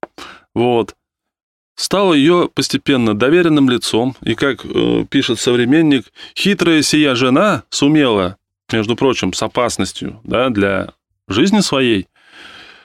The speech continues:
передавать Анне Иоанновне, вот, ну, относительно короткое время, которое находилось в таком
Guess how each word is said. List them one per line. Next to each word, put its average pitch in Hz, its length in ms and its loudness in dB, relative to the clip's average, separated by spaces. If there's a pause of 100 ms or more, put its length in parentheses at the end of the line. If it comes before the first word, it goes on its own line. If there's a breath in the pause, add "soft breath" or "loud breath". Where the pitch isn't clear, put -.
(220 loud breath)
передавать 175 520 0
Анне 156 280 2
Иоанновне, 135 580 2 (180)
вот, 117 220 -2 (100)
ну, - 560 -2
относительно 175 500 0
короткое 139 720 0
время, 104 600 0
которое 110 320 -2
находилось 117 440 -2
в - 40 -12
таком 101 380 -4